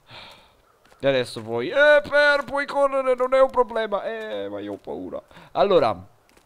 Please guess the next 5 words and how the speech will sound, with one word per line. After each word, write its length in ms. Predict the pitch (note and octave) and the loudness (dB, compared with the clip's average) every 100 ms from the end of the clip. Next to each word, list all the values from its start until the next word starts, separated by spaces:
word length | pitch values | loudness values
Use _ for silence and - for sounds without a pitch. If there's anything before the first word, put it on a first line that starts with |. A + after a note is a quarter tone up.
| _ _ _ - _ _ - | _ _ _ -20 _ _ -18
mm, 520 | A2+ G#2 G2 F#2+ F2+ F#2+ _ _ _ _ _ _ _ _ | -16 -14 -14 -14 -16 -20 _ _ _ _ _ _ _ _
vediamo 380 | - G#2 G#2+ G#2 | -16 -10 -8 -8
se 160 | G2 G2+ | -14 -18
trovo 240 | - G2+ F#2+ | -16 -14 -12
qualcosa. 400 | G2+ - G2 | -14 -12 -14